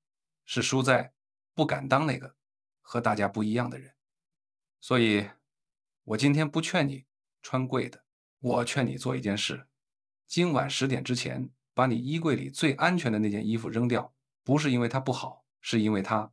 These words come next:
太安全了，安全到让你忘了，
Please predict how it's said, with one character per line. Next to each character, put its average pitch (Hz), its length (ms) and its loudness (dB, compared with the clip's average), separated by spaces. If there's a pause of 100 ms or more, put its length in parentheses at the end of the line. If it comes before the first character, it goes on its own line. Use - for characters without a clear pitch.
太 131 200 2
安 104 220 -6
全 - 200 -8
了， - 160 -20 (260)
安 127 220 2
全 110 220 -2
到 110 100 2
让 120 200 0
你 127 100 -6
忘 117 320 0
了， - 160 -20